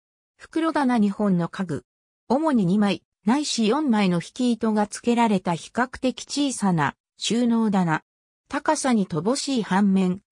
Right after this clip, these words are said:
横幅、または奥行きを持つ。戸が付けられていることから、袋戸棚とも呼ぶ。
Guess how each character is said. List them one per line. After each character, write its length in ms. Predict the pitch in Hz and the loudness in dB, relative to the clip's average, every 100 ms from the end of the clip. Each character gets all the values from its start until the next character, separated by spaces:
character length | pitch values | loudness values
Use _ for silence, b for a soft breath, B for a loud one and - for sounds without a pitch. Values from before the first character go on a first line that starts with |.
| _ | _
横 240 | 170 - 240 | -4 -2 -2
幅、 380 | 262 233 220 - _ - | 0 0 -2 -4 _ -2
ま 100 | 196 | -2
た 160 | 285 | 0
は 160 | 269 175 | 0 0
奥 180 | 151 226 | 0 -2
行 140 | 240 | -2
き 140 | - 220 | 0 0
を 100 | 202 | 0
持 140 | 196 | -2
つ。 240 | - 143 - _ _ _ _ | -4 -8 -8 _ _ _ _
戸 120 | 202 208 | -2 0
が 120 | 254 | -2
付 180 | - - | -2 -2
け 120 | 302 | 0
ら 120 | 320 | 0
れ 120 | 285 | -2
て 100 | 254 | 0
い 140 | 220 196 | 0 0
る 100 | 190 | -2
こ 140 | 190 | -4
と 100 | 196 | -2
か 140 | 165 | -2
ら、 160 | 156 151 _ _ | -2 -4 _ _
袋 360 | - - 311 302 | -20 -6 0 0
戸 140 | 320 | 0
棚 260 | 277 233 180 | 0 2 0
と 140 | 202 | 0
も 140 | 220 190 | 2 2
呼 160 | 156 | 0
ぶ。 220 | 143 131 | -2 -6